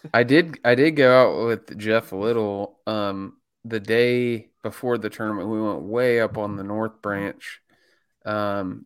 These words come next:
and fished, uh, like, uh, it was, like, not the Susky. It's, like, where it split, so it's, like, way smaller. It's still big, but way smaller. And, uh,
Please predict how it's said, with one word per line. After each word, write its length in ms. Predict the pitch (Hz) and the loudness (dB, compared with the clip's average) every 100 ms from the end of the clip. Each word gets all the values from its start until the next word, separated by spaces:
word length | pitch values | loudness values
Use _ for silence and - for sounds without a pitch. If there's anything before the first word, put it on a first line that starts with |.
| - | -14
and 180 | 104 - | -14 -10
fished, 580 | - 107 - - - - | -4 -4 -4 -10 -14 -14
uh, 480 | 107 101 69 60 50 - _ _ _ _ _ _ _ _ - | -10 -8 -6 -8 -10 -16 _ _ _ _ _ _ _ _ -4
like, 240 | 113 101 _ _ 82 | -4 -4 _ _ -10
uh, 100 | - - - - - - | -10 -14 -18 -18 -16 -8
it 100 | 160 | -4
was, 420 | 170 165 123 117 107 107 135 | -2 -2 -4 -8 -12 -14 -4
like, 360 | 123 117 - | -2 -2 -4
not 440 | 117 117 113 - 101 | -2 2 2 0 -6
the 60 | |
Susky. 600 | 101 117 98 - 107 104 98 | -6 -4 -4 -6 -8 -4 -4
It's, 240 | 113 - | -4 -2
like, 200 | 127 - | -2 0
where 160 | 117 110 | -2 -2
it 80 | - | -4
split, 540 | - - 117 107 - | -12 -6 0 0 -2
so 200 | - 104 | -4 -4
it's, 140 | 107 117 | -2 -6
like, 140 | 98 _ | -6 _
way 220 | 123 120 110 | 2 2 2
smaller. 680 | - 110 107 110 107 107 104 | -4 -4 -2 0 0 -2 -2
It's 220 | 147 143 | -2 -2
still 240 | - 147 | 4 4
big, 500 | - 110 104 85 - | 4 0 0 0 -4
but 260 | 101 90 - _ _ _ _ | -4 -4 -6 _ _ _ _
way 200 | 135 127 | 2 4
smaller. 720 | 127 117 110 113 113 107 104 _ _ _ _ _ | 2 -2 0 0 0 0 -4 _ _ _ _ _
And, 360 | 113 113 107 104 | -6 -4 -2 -2
uh, 340 | 101 92 80 | -2 -2 -6